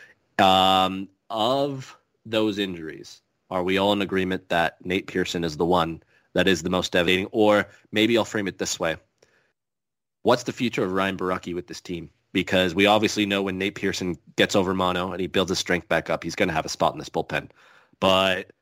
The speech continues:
Collins was called back up as the roster moved because of Borucki being placed on the ten-day injured list.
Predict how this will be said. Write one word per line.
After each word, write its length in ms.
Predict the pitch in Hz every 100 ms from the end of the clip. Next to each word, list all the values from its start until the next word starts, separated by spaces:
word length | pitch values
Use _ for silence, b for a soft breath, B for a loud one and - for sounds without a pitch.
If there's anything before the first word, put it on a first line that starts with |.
| _ -
Collins 340 | 117 117 107
was 80 | 101
called 240 | - 101 95
back 260 | 95 -
up 160 | 92 92
as 140 | 85
the 80 | 90
roster 280 | 87 85 85
moved 160 | 85
because 300 | - - 87 80
of 60 |
Borucki 400 | 87 82 73 82
being 180 | 87 80
placed 300 | - 80 -
on 80 | 80
the 60 | -
ten-day 240 | 78 80
injured 340 | 76 76 67
list. 280 | 67 - -